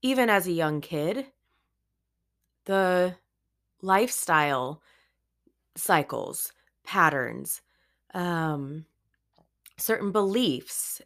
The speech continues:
and just ways of speaking,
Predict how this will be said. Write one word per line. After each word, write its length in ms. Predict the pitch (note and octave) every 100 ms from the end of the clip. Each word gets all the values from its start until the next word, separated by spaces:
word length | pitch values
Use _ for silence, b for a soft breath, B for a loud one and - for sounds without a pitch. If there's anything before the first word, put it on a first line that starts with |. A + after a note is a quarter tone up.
| -
and 720 | F#3+ F#3 F3+ F3 F3 F3 F3 _ _ _ _ _ _ _ _
just 220 | - F3
ways 440 | D#3+ F3 F3+ F#3+ F#3
of 640 | F3 F3 E3+ E3 - - _ _ _ _ _ _ _ _ _ _ _ _ _ -
speaking, 760 | - A3+ B3+ B3+ D3+ C3 B2+